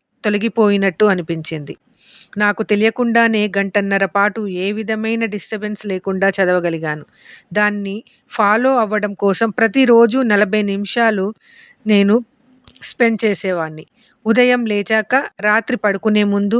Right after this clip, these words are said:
రోజుకు రెండు సార్లు చేసేవాణ్ణి. ఇరవై ఒక్క రోజుల్లోనే నాలో అద్భుతమైన రిజల్ట్ కనిపించింది. ఇరవై రోజుల తర్వాత నేను చదివే విధానంలో, మాట్లాడే విధానంలో చాలా తేడా వచ్చింది.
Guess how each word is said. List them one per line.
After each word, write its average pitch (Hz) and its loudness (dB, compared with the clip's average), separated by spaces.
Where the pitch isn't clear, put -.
రోజుకు 233 4
రెండు 208 2
సార్లు 208 0
చేసేవాణ్ణి. 165 -4
ఇరవై 240 2
ఒక్క 240 -4
రోజుల్లోనే 226 2
నాలో 208 0
అద్భుతమైన 220 0
రిజల్ట్ 202 -2
కనిపించింది. 170 -4
ఇరవై 240 4
రోజుల 233 0
తర్వాత 226 2
నేను 208 0
చదివే 208 2
విధానంలో, 208 0
మాట్లాడే 202 0
విధానంలో 196 -6
చాలా 202 0
తేడా 196 0
వచ్చింది. 165 -8